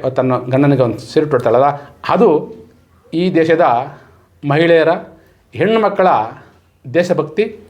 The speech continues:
ಸಾಮರ್ಥ್ಯ ಅಂತ. ಇಂತಹ ಘಟನೆಗಳು, ಸುಮಾರು ಘಟನೆಗಳು ಈ ಸೈನಿಕರ ಜೊತೆ ನಡ್ಕೊಂಡೇ ಬರ್ತಾನೆ ಇರ್ತವೆ.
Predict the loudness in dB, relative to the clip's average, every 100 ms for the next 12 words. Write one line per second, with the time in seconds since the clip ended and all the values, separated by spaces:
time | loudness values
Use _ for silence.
0 | -20 _ -6 -2 0 -2 0 0 0 -4
1 | -8 -10 -18 _ _ _ _ _ _ _
2 | _ 0 2 2 2 2 2 -4 -20 -10
3 | -4 0 2 2 2 -2 -10 -20 _ _
4 | _ _ _ _ _ _ -6 0 4 4
5 | 2 0 -2 2 2 0 -4 -14 -20 _
6 | _ _ -2 2 2 2 2 0 -2 -10
7 | -20 -20 _ -2 0 4 2 0 -10 -6
8 | -2 0 0 2 2 0 -10 -20 _ -4
9 | -2 -2 -2 -2 -4 -4 -8